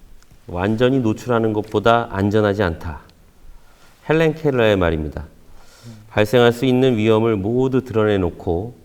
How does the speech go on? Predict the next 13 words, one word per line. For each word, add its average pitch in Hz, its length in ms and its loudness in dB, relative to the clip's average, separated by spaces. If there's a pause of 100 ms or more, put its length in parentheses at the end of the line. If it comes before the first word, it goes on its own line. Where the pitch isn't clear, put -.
(220)
이를 104 240 -2
제거하지 107 500 2
않으면 92 480 0 (580)
결국 101 280 -2
위험에 110 340 2
노출되어 101 720 2 (640)
안전의 110 520 2
위협을 113 340 2
받을 101 240 -2
것이라는 92 480 0
말로, 85 500 -2 (200)
어, 71 240 -12
들려졌습니다. 82 800 -2